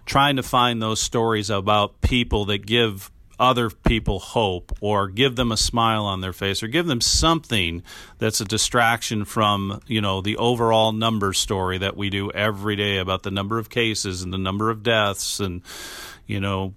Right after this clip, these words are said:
the percentages of, uh, people recovered, all those numbers. We try to give them some alternative every single day, and, uh, hopefully,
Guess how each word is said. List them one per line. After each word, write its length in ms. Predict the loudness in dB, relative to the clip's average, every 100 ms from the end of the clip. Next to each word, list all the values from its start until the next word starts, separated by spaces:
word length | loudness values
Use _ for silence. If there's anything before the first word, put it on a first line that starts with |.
| -16 -8
the 120 | 0
percentages 880 | 2 2 2 2 2 0 0 0 0
of, 480 | -2 -2 -6 -12 -6
uh, 120 | -6
people 340 | 0 2 2 0
recovered, 600 | -2 2 2 4 2 2
all 200 | 4 4
those 440 | 4 2 2 -4 -8 -4
numbers. 640 | 0 4 4 2 0 0
We 140 | -2
try 320 | -2 2 4 4
to 80 |
give 240 | 0 -2 0
them 180 | -2 0
some 380 | 0 0 0
alternative 720 | -2 -4 -4 -2 -2 -2 -6 -4
every 320 | -4 -2 -2 -4
single 400 | -4 -4 -4 -2
day, 500 | 0 2 0 -2 -6 -16 -18 -20 -20 -14
and, 600 | -2 0 0 -2 -4 -8 -10 -10 -6
uh, 200 | -4 -6
hopefully, 920 | 0 2 2 0 0 -2 -2 -4